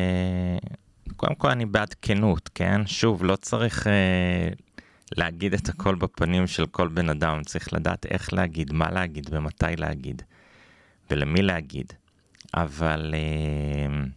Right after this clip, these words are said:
ילד צריך, בכלל, אנחנו מדברים הרבה בפסיכולוגיה על מודלינג,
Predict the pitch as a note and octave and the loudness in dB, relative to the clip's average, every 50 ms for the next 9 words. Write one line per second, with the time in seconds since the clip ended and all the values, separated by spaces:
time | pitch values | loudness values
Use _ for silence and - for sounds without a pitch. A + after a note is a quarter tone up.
0 | - _ _ _ _ _ _ _ _ _ _ _ _ _ _ - - - - - | -14 _ _ _ _ _ _ _ _ _ _ _ _ _ _ -16 -16 -16 -16 -8
1 | - G2 G2+ G#2 A2+ B2+ A2+ G2 - - - - - E2+ G2 F#2 - - - - | -2 2 2 4 4 4 2 0 -4 -8 -4 -2 0 0 0 0 -2 -6 -8 -10
2 | - - E2 D#2 - - - F2+ E2 D#2 D#2 - - E2+ E2 D2+ D#2+ D2+ D#2 D#2+ | -8 -6 -6 -4 -2 0 0 0 0 0 -2 -6 -6 -6 -4 -4 -2 -2 0 0
3 | E2 E2 D#2 D2+ D#2+ E2 D#2+ E2+ - - - - - - E2 E2 E2+ E2 E2 E2 | 0 0 0 2 2 2 2 0 -2 -4 -6 -6 -4 -2 0 0 0 2 2 0
4 | D2+ D#2 D#2+ E2 F2 F#2 E2+ - F#2 D#2 D2+ D2+ C#2+ C2+ | 0 0 0 2 2 2 2 2 0 0 -2 -4 -6 -6